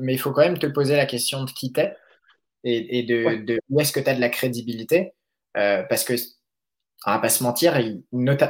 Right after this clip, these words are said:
Speaker 1: par exemple, aujourd'hui, tu vois, si tu veux lancer un sas dans le domaine de la santé, si t'as pas un minimum de pedigree santé, c'est un peu plus compliqué d'un point de vue référencement pour, euh, tu vois, pour être bien vu. Euh,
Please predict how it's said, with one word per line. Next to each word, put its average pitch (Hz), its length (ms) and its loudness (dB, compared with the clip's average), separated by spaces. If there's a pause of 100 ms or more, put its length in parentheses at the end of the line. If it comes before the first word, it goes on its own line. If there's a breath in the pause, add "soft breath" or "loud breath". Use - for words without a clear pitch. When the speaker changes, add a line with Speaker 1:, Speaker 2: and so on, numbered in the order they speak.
Speaker 1:
par 117 160 4
exemple, 143 320 2
aujourd'hui, 135 380 4
tu 151 120 -6
vois, 143 100 6
si 135 180 -2
tu 123 140 -4
veux 120 120 4
lancer 120 300 2
un 123 140 0
sas 135 420 2
dans 113 120 -4
le 110 60 -4
domaine 113 300 -4
de 107 60 0
la 104 120 2
santé, 139 520 0 (260 loud breath)
si - 240 -4
t'as 123 120 2
pas 147 180 4
un 143 180 6
minimum 143 540 6
de 120 100 6
pedigree 120 560 0
santé, 131 540 -2 (1400 loud breath)
c'est - 300 2
un 139 100 4
peu 143 160 2
plus 151 160 0
compliqué 147 560 4
d'un 143 140 4
point 131 200 2
de 127 60 0
vue 123 120 0
référencement 127 840 0
pour, 135 400 0
euh, 101 580 4
tu - 120 -2
vois, 117 80 4
pour 113 200 -2
être 110 140 -2
bien 117 180 -2
vu. 113 200 -8 (400 soft breath)
Euh, 98 880 -2